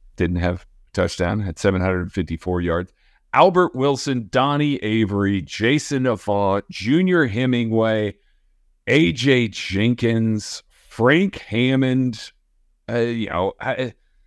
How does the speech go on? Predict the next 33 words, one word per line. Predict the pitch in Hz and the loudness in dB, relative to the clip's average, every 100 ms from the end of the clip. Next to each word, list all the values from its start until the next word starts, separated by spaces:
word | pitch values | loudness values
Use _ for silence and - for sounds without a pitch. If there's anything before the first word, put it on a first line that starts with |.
| _ _ | _ _
with, | 151 170 120 - _ - | -2 -2 -2 -8 _ 2
those | 220 262 | 4 6
are, | 214 | 4
those | 120 147 226 233 | 2 4 4 6
are | |
a | 170 | 4
lot | 151 123 | 4 2
of | |
blasts | 113 123 135 139 | 2 2 2 0
from | 123 | -4
the | 107 | -4
past, | 110 123 120 - | 0 0 0 -2
Ryan. | 107 107 107 104 _ _ _ _ _ 131 | -4 -4 -6 -8 _ _ _ _ _ -12
I, | - _ _ _ - | -12 _ _ _ 2
I | 190 | 4
feel | 220 220 | 4 0
pretty | 160 170 143 | 4 2 2
confident | - 135 117 131 110 | 0 0 0 -2 -2
in | 110 | -2
saying | 127 107 92 | 2 2 2
that | 87 | -2
this | 101 - | -2 0
wide | 98 92 | 0 0
receiver | 90 107 95 95 | -2 -4 -2 -2
group, | 98 95 90 _ 95 | 0 -2 -2 _ -2
despite | 110 - - - 107 104 127 - - | -2 -2 -8 -6 0 2 2 -2 -2
all | 107 113 107 | 2 4 4
of | |
our | 104 95 | 2 2
hatred | 92 101 - 98 - | 0 -2 -2 -4 -2
for | 92 | -2
them, | 90 90 87 - - - - - - - - | 0 0 -2 -6 -20 -20 -20 -20 -20 -16 -2
is | 120 110 101 98 | 4 6 4 0